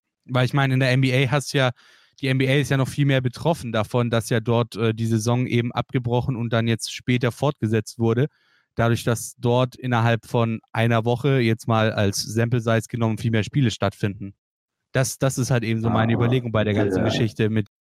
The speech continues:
Speaker 1: dem, mit dem Geld. Ich hab mir, ich, ich hab, mir ist das mit dem Geld auch schon gekommen, ja,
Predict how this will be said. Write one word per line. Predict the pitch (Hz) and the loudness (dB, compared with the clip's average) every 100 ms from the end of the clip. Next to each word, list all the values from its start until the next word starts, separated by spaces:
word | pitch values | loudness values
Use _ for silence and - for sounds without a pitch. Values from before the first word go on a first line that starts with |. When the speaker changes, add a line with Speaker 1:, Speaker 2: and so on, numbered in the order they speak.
| _ _ _ | _ _ _
Speaker 1:
dem, | 113 107 | -2 0
mit | 107 | 0
dem | 110 107 | 0 0
Geld. | 117 120 | 0 0
Ich | 107 | 0
hab | 135 - | -4 -2
mir, | 127 123 | 0 2
ich, | 120 117 | 2 0
ich | 117 117 117 | -6 -4 -2
hab, | 131 | -2
mir | 131 135 | 0 0
ist | 143 | 0
das | 123 | 0
mit | 135 | 0
dem | 131 | 0
Geld | 123 151 | 0 0
auch | 147 | 0
schon | 160 196 | 0 0
gekommen, | 185 190 190 | 2 2 2
ja, | 123 131 | 2 2